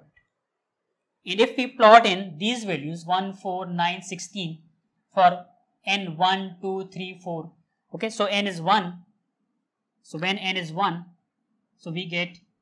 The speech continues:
one. When n is two, we get four. So at two, this is four. This value, at three we get nine, suppose this value, and so on.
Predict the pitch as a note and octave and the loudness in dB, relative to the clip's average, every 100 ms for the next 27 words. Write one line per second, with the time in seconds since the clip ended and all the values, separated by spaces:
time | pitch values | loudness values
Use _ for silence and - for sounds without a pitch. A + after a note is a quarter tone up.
0 | _ _ _ _ _ - D3 D3+ E3 G#3+ | _ _ _ _ _ -20 -12 -10 -10 -12
1 | _ _ _ _ _ _ _ _ _ _ | _ _ _ _ _ _ _ _ _ _
2 | _ _ F3 F3+ F3+ G3+ G#3+ A3 G#3+ - | _ _ -8 -6 -4 -2 -2 -4 -8 -8
3 | A3 F3 F3+ F3+ F3+ - D#3+ F3+ - - | -8 -6 -8 -8 -8 -8 -6 -6 -8 -14
4 | _ - F3 E3+ - A#3 F#3 F3 _ _ | _ -18 -12 -12 -12 -10 -10 -10 _ _
5 | - E3+ F3 - E3+ G3 C4 _ _ _ | -16 -14 -14 -10 -8 -8 -8 _ _ _
6 | _ _ _ _ _ _ _ _ _ _ | _ _ _ _ _ _ _ _ _ _
7 | _ _ _ _ _ _ _ _ _ _ | _ _ _ _ _ _ _ _ _ _
8 | _ _ _ _ _ _ _ _ _ _ | _ _ _ _ _ _ _ _ _ _
9 | _ _ _ _ _ _ _ _ _ _ | _ _ _ _ _ _ _ _ _ _
10 | _ - D#3+ F3 G3 G3 G#3+ A3+ - _ | _ -16 -12 -10 -6 -6 -6 -10 -20 _
11 | _ F3 F3+ F3+ G#3+ G#3+ F#3+ F3 F3 E3+ | _ -6 -6 -6 -6 -4 -4 -6 -6 -6
12 | E3 D#3 E3+ A3 A3+ - - D#3 C#3+ F3+ | -6 -4 -4 -6 -10 -20 -16 -14 -10 -10
13 | F#3+ G#3+ G#3 A3 A3 - _ _ _ _ | -6 -6 -6 -10 -14 -20 _ _ _ _
14 | _ _ _ _ _ _ _ _ _ _ | _ _ _ _ _ _ _ _ _ _
15 | _ _ _ _ _ - F3+ - E3 | _ _ _ _ _ -8 -8 -6 -8